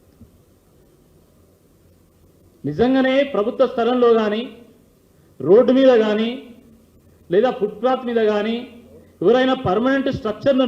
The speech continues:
నిర్మాణం చేస్తే ఆ చిరు వ్యాపారులతో మాట్లాడండి,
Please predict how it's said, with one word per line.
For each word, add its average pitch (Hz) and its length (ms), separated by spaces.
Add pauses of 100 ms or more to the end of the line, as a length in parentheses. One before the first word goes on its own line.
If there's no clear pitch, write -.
నిర్మాణం 254 420
చేస్తే 208 300 (1900)
ఆ 180 180
చిరు 233 220
వ్యాపారులతో 285 520 (120)
మాట్లాడండి, 277 480